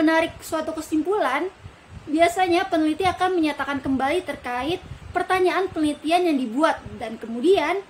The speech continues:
dirangkum temuan-temuannya dalam berupa kesimpulan.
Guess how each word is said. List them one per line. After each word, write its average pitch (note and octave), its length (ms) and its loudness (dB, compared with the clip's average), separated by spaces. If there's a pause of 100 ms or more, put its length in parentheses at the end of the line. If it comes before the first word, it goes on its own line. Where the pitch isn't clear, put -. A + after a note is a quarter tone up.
(200)
dirangkum F4+ 640 2
temuan-temuannya C#4+ 1200 -2 (480)
dalam D4+ 400 2 (400)
berupa F4 480 0
kesimpulan. D4 600 -2